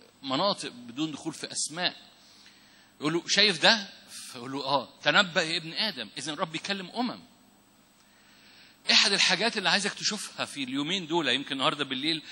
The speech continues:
أوضحها أكتر، إن الرب بيرى أمة على بعضها. فبيخلق أمة جوه الأمة،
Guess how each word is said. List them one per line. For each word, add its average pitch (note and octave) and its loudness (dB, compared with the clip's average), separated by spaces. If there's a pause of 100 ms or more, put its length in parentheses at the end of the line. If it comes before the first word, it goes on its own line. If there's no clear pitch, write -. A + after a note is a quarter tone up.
(240)
أوضحها C3 2
أكتر، A2+ -12 (1600)
إن D#3+ 0
الرب G3 6
بيرى G3 4 (140)
أمة F3 10
على A#2 0
بعضها. A#2 -2 (2750)
فبيخلق G3 4
أمة B2 8 (420)
جوه D#3+ 6
الأمة، C#3+ 0